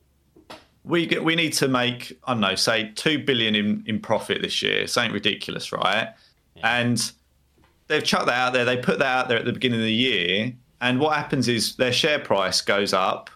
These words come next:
Speaker 1: on accordance that they, they're saying they're gonna make all this profit. So then if they look at it halfway through the year and they go, "Oh, we're off track on that," when they
Speaker 2: Yeah.
Speaker 1: announce that and when it, when it comes out in the press, their share price dips.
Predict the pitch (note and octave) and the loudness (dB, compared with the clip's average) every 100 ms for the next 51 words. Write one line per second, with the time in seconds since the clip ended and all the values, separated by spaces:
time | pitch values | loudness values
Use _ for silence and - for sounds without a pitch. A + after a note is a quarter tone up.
0 | _ - B2 A#2+ D#3+ D3 B2 G2 - A2 | _ -8 -6 0 0 2 0 0 -2 0
1 | A2+ A2 B2 A#2 - A2+ A2+ A#2 A2+ A2 | 0 0 0 0 2 0 0 0 0 0
2 | - A2 G#2 - C3 - - - - _ | -2 -4 -4 -2 -2 -2 -6 -6 -10 _
3 | _ _ _ _ - D#3 D#3+ D#3 D#3 E3 | _ _ _ _ -4 0 2 2 2 2
4 | F3 C3+ C#3 D3 - B2 B2 A2 B2 A2+ | 2 2 2 0 0 0 0 0 2 2
5 | G2 G2 G#2+ G#2 G2+ G2+ - _ _ - | 0 0 2 2 2 -2 -8 _ _ -6
6 | G2 F2+ F2 - - _ _ G#2+ G#2+ G#2 | -4 -2 -6 -10 -20 _ _ -2 0 0
7 | - A#2 - F#2+ E2+ E2+ F#2 - - _ | 0 0 0 -2 -2 -2 -2 -4 -10 _
8 | _ B2 E3+ F#3 F3+ E3+ E3+ F3+ F3+ - | _ -2 2 2 2 2 2 2 0 -2
9 | - F#2 F2+ B2+ D#3 C3+ C#3 - C#3+ C#3+ | 0 0 2 2 0 0 2 0 0 0
10 | C#3+ - D3 C3+ B2 A#2+ - C#3 G2 - | 0 0 0 2 0 0 0 0 0 0
11 | C3+ F#3+ F#3 F3+ G2+ F#2 - F#2 - - | 2 2 0 2 0 0 -2 -2 -2 -8
12 | - | -12